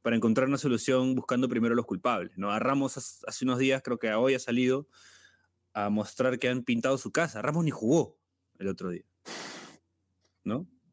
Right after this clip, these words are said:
O sea, le han, le han grafiteado ahí la jato y Ramos ni jugó. No tiene ninguna responsabilidad sobre el ocho a uno. Ninguna.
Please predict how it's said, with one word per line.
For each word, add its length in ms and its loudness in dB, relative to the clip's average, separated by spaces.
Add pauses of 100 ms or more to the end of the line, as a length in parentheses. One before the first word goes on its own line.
O 60 -6
sea, 160 0
le 100 2
han, 140 -6
le 120 4
han 60 2
grafiteado 580 2
ahí 120 2
la 120 2
jato 340 -4
y 140 0
Ramos 260 2
ni 80 2
jugó. 460 2
No 220 -2
tiene 200 0
ninguna 380 2
responsabilidad 580 0
sobre 220 -4
el 80 -2
ocho 200 -2
a 60 2
uno. 240 0 (1500)
Ninguna. 420 2